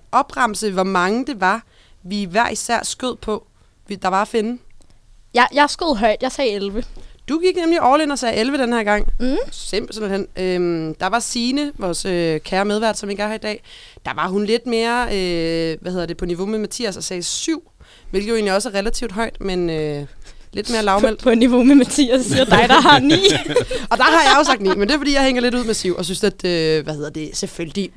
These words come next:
Speaker 1: må
Speaker 2: Gå
Speaker 1: der
Speaker 2: all in
Speaker 1: være
Speaker 2: med københavneren,
Speaker 1: nogen.
Speaker 2: ikke?
Speaker 1: Altså, altså, jeg havde faktisk heller ikke været ret meget på Kurts Mor, øh, så jeg anede ikke, hvad det var, jeg snakkede om. Så, øh, men jeg ved ikke, om vi kan... Øh, kan vi afsløre det? Hvor mange det var, vi fandt?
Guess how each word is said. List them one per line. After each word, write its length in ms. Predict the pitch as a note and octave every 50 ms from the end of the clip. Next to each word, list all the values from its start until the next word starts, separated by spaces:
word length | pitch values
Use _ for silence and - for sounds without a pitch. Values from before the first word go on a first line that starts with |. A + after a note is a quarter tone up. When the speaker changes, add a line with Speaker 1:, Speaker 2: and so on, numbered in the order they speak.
| - -
Speaker 1:
må 140 | - D3+ F3+ -
Speaker 2:
Gå 60 | C4+
Speaker 1:
der 180 | C4 - A#3+ B3
Speaker 2:
all 160 | C4 C4+ C#4
in 120 | C4 B3+ B3
Speaker 1:
være 80 | B3
Speaker 2:
med 120 | B3+ B3+ -
københavneren, 480 | - D4 C4 C4 A#3+ A3+ G#3+ - E3 - A3+ B3 C4+ C#4
Speaker 1:
nogen. 40 | D4
Speaker 2:
ikke? 100 | E4+ -
Speaker 1:
Altså, 380 | G4+ F#4 - E3 D#3 D3+ D3+ D3 - - - - - - - -
altså, 320 | F3+ F3+ F3+ F3+ E3+ E3 D#3+
jeg 100 | G#3+ A#3+
havde 140 | B3+ A#3+ A3+
faktisk 160 | A3+ G3 F#3+
heller 140 | G3+ F#3 F3
ikke 120 | F3 D#3+
været 120 | F3 E3+ D#3
ret 120 | D3+ D3
meget 140 | D#3 D#3 D#3
på 60 | D#3+
Kurts 260 | - - E3 D#3 -
Mor, 260 | - D#3+ D3+ D3+ C#3+ -
øh, 260 | - E3+ E3 D#3 D3+ C#3+
så 100 | - E3+
jeg 200 | E3+ F3+ F3+ - - _ _ _ -
anede 300 | F3 E3+ E3 F3 F#3 - -
ikke, 200 | - D#3 C#3+ - - -
hvad 120 | D#3 D#3+
det 80 | D#3+ D3+
var, 60 | D3+
jeg 100 | D3+ -
snakkede 300 | - D2+ - - - -
om. 100 | - - - - - - - - - - - - _ - - - - - - _ _ _ - - -
Så, 180 | - - - F3+ D#3+ D#3 D3+ C#3+ C#3+ C#3+
øh, 200 | D3 D3 C#3+ D3 - - - - - - -
men 120 | F3+ F3+
jeg 100 | F3 E3+
ved 120 | F#3+ B3 C4+
ikke, 120 | D4 D#4+
om 120 | D#4+ C#4+
vi 60 | A#3 A3+
kan... 560 | - - G#3 F#3+ F3+ F3 E3+ E3+ E3+ E3 E3+ -
Øh, 60 | - - - -
kan 120 | - G3
vi 60 | F#3 F#3+
afsløre 540 | - F#3 A3 C#4+ D4+ - - F4+ E4+ D4
det? 180 | B3 A3 F#3+ F3 - - - - - - - - _ - - - - - - - - - - _ _ _ _ _ _ _ _ _ -
Hvor 100 | F#3+ F#3+
mange 240 | G3+ G3 F#3+ A3 A#3+
det 80 | B3+
var, 120 | A3 G#3+ G#3
vi 80 | C4 B3
fandt? 340 | - C4+ C4+ C#4 - -